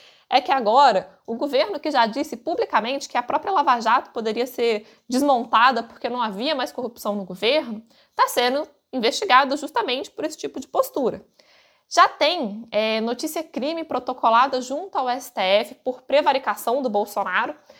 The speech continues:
porque ele teria recebido essa informação dessas pressões pra assinatura desse contrato com a Precisa e não teria feito nada, e isso é crime de prevaricação.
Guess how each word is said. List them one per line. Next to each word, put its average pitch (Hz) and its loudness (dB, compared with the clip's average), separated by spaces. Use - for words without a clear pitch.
porque - 0
ele 240 4
teria 254 4
recebido 254 -2
essa - 0
informação 233 -4
dessas 233 -6
pressões 214 -2
pra 214 8
assinatura 226 -2
desse 214 -6
contrato 196 0
com 302 6
a 208 6
Precisa 214 -2
e 220 -4
não 226 -4
teria 208 -2
feito - -10
nada, 247 4
e 190 -4
isso 196 -6
é 175 0
crime 190 -8
de - -14
prevaricação. 214 0